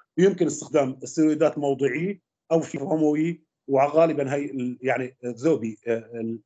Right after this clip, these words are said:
الجلدي عادة بيكون إنذارها، آه، جيد. أما الذؤبة الجهازية أو التهاب الكبب والكلي الذؤبة، آه، علاجها ب-، بشكل عام يقوم على الستيرويدات القشرية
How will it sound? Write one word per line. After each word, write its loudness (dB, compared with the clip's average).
الجلدي 2
عادة 2
بيكون -4
إنذارها، 0
آه، -8
جيد. 0
أما 0
الذؤبة 0
الجهازية 0
أو 4
التهاب 2
الكبب -4
والكلي -4
الذؤبة، 2
آه، 4
علاجها 2
ب-، -4
بشكل -4
عام 2
يقوم 0
على -2
الستيرويدات 2
القشرية -2